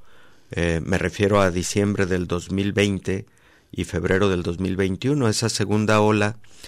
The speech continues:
fue causada, eh, particularmente por la cepa conocida como Delta, y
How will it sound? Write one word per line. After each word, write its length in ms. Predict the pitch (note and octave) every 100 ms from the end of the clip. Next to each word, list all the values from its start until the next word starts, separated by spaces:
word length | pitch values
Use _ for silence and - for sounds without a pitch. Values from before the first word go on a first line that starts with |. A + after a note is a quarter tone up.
| - - _
fue 240 | - G#2
causada, 640 | G#2+ G#2 - G2+ G#2 G2 -
eh, 240 | E2 E2 D#2+
particularmente 920 | - E2 - - F#2+ F#2+ G2 G2 F#2+
por 280 | - F2+ F2
la 340 | E2+ E2 D#2+ - _ _ _
cepa 560 | - - G#2 - G#2 -
conocida 540 | F#2+ F2 - F#2+ F#2+
como 240 | - E2+ E2+
Delta, 500 | G2 G#2 - E2 - - - - _ _ _ _ -
y 480 | F#2+ F#2+ F#2 F2